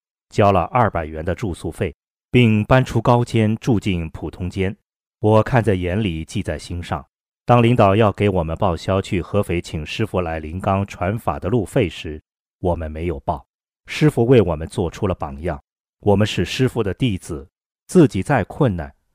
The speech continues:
也不用公家报销。二、办班收费全国最低。师傅来到陵园后，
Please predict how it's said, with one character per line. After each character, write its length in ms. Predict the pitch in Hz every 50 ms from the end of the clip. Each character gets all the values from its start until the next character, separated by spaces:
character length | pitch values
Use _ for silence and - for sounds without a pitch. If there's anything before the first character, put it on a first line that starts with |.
| _ _ _ _ _ _
也 200 | - 92 85 80
不 160 | 76 - 92
用 180 | 101 104 82 76
公 220 | - - 101 95 98
家 220 | - - 92 87
报 180 | - 92 76 71
销。 300 | - - - 69 69 - _ _ _ _ _ _ _ _ _ _ _ _ _ _ _ _
二、 220 | - 117 98 76 73 _ _ _ _ _ _ _ _ _ _ _ _
办 180 | - 147 131
班 240 | 120 139 135 135 139
收 240 | 135 - - 170 170
费 300 | - - 135 95 82 80
全 240 | - - - 107 117
国 120 | - 92
最 220 | 85 - 104 85 76
低。 240 | - 101 101 113 _ _ _ _ _ _ _ _ _ _ _ _ _ _ _ _ _
师 240 | - - - 147 143
傅 280 | 127 - 117 110 107
来 120 | 98 101 117
到 140 | 127 113
陵 140 | 95 98 107
园 180 | 113 92 80 92
后， 340 | 95 - - 101 78 78